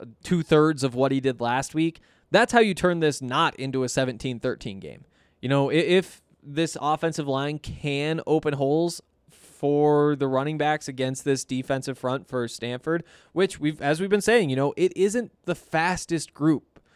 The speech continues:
It isn't the fastest front seven. Does that mean that they're able to just bury this Buffs offense, just push everybody back and jam Jarek up before he even gets going? Possibly. Does it mean that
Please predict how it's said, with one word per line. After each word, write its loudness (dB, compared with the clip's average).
It -2
isn't 2
the 2
fastest -6
front -4
seven. -4
Does 6
that 4
mean -4
that -2
they're -2
able 0
to 2
just -2
bury -2
this -4
Buffs -6
offense, -2
just -8
push 2
everybody 2
back -4
and -8
jam -6
Jarek -4
up 0
before -4
he -2
even -6
gets -6
going? -2
Possibly. -4
Does 4
it 0
mean -2
that 0